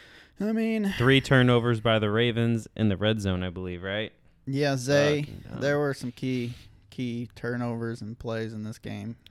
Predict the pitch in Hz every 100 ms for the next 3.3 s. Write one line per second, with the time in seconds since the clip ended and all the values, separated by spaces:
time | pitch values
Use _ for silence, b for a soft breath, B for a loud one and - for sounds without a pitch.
0 | _ - - 107 104 107 107 123 117 127
1 | 120 120 117 117 - 110 123 _ 95 95
2 | 92 92 - 110 - 131 135 151 143 117
3 | 117 - -